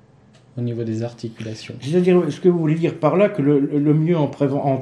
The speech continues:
Speaker 2: à titre de prévention, c'est de, de, de faire des gestes que l'on ne fait pas habituellement ?
Speaker 1: Tout à fait. Tout à fait.
Speaker 2: D'accord.
Speaker 1: Et je pense que l'activité physique est un bon moyen justement de lutter un petit peu contre cette arthrose. Parce que l'arthrose,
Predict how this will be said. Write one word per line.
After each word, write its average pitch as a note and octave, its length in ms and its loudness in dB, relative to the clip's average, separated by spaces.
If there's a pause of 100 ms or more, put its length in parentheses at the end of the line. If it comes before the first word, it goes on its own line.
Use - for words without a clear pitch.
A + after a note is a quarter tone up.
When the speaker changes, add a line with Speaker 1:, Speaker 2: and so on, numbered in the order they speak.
Speaker 2:
à C3 80 2
titre D3 320 -4
de C#3 100 0
prévention, B2+ 800 -2 (460)
c'est E3 500 2 (120)
de, - 0 - (640)
de, A#2+ 200 -10
de B2+ 300 -2
faire B2+ 300 -2
des B2 180 4
gestes F#3 540 2 (160)
que - 80 2
l'on C#3 140 2
ne B2+ 60 -2
fait C3+ 160 0
pas F3+ 240 0
habituellement ? C#3 720 0
Speaker 1:
Tout D#3+ 100 -2
à D3+ 80 0
fait. - 280 -8 (500)
Tout - 220 -8
à C3+ 60 -2
fait. A#2 200 -8
Speaker 2:
D'accord. F#2 400 -8
Speaker 1:
Et A#2+ 60 -4
je - 80 -12
pense G#3+ 180 2
que F3+ 80 2
l'activité F3+ 540 0
physique C#3 540 -4
est C#3 160 -4
un C3 100 -2
bon D3 300 -2
moyen C#3+ 460 0
justement D3 340 -4
de C3+ 120 0
lutter D3+ 440 0
un D3 60 -2
petit B2 200 -8
peu D3+ 140 -4
contre C3+ 380 -8
cette B2 260 -10
arthrose. B2 320 -6
Parce C3 180 -6
que D3+ 100 0
l'arthrose, D#3+ 760 0